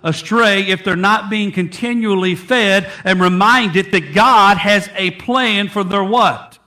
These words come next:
For their lives. Did not Austin refer to that a minute ago? He said, "If we're not easy, our paths do what? We go astray." And you know, it, it,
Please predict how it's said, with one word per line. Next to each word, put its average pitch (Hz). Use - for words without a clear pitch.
For 190
their 214
lives. 247
Did 214
not 247
Austin 240
refer 233
to 262
that 247
a 214
minute 240
ago? 269
He 220
said, 208
"If 165
we're 196
not 233
easy, 233
our 196
paths 269
do 240
what? 247
We 196
go 185
astray." 233
And 208
you 214
know, 262
it, 226
it, 214